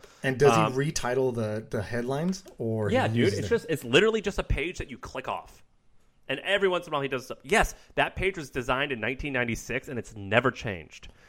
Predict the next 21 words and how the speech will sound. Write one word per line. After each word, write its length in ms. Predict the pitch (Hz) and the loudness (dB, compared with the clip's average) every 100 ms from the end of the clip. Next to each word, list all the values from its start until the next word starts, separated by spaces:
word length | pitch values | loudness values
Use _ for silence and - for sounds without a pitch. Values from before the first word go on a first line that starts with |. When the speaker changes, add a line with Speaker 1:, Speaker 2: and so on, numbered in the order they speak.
| - - | -16 -2
Speaker 2:
It 60 | |
Speaker 1:
Dude, 100 | 135 | 2
Speaker 2:
doesn't 180 | 247 170 | 4 6
Speaker 1:
if, 60 | - | 4
Speaker 2:
even 120 | 175 | 2
Speaker 1:
if 100 | 147 | 2
Speaker 2:
work. 100 | 196 | 4
Speaker 1:
you 60 | 220 | 6
haven't 440 | 202 196 180 151 | 6 4 0 -4
gone 260 | 131 139 156 | 0 2 4
to 40 | |
this, 160 | 190 190 | 4 2
go 240 | 151 160 | 2 4
to 120 | 165 | 4
it 140 | 160 143 | 2 0
right 140 | 135 | 0
now, 160 | 131 107 | 0 -2
drudge 320 | 117 131 131 | 2 2 2
report 340 | 135 139 127 | 0 2 2
dot 220 | 127 117 | 0 -4
com. 360 | 117 123 139 165 | -4 -6 -4 -4